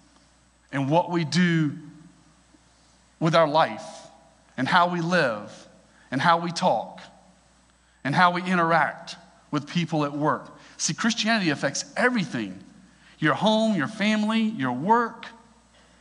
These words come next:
It affects everything. It's an all-consuming thing. I, I was, uh, studying this, this verse this week, and old James, oh, the bro-, the half-brother of Jesus,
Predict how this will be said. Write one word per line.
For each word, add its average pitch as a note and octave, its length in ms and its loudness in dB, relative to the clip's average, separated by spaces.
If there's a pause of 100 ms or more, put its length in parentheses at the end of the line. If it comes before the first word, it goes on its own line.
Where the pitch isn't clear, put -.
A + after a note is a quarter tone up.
(120)
It F3 120 0
affects F3 320 -2 (100)
everything. E3 480 -2
It's - 140 -8
an B2 200 -4
all-consuming F#3+ 1500 -2
thing. F3 460 -2 (600)
I, C#3 240 0
I C#3 120 -4
was, C3+ 220 -4
uh, A#2 220 0 (180)
studying G3 480 2
this, C#3 180 -4
this C3+ 160 -8
verse F3+ 320 -2
this - 200 -8
week, A#2 200 -6 (640)
and C3 80 -4
old D3 160 0
James, A#2+ 600 -4 (840)
oh, D#3 300 -2 (140)
the C#3 60 -6
bro-, D3 200 2
the C#3 180 -8
half-brother D3 480 0
of B2 100 -6
Jesus, A#2+ 500 -6